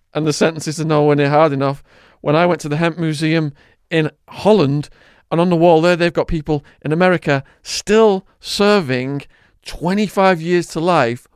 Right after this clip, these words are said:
for weed possession under three strikes laws, which cost the taxpayers fifty thousand a year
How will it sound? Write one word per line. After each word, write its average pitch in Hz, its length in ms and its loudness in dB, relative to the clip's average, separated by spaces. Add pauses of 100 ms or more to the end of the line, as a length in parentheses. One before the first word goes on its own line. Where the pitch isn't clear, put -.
for - 200 -6
weed 147 360 0
possession 143 720 -4
under 117 200 -4
three 117 280 -4
strikes 120 440 -10
laws, 139 460 -10 (1600)
which - 220 -12
cost - 320 -10
the 165 60 -12
taxpayers 123 540 -6
fifty - 280 -10
thousand 170 400 -8
a - 40 -6
year 120 380 -8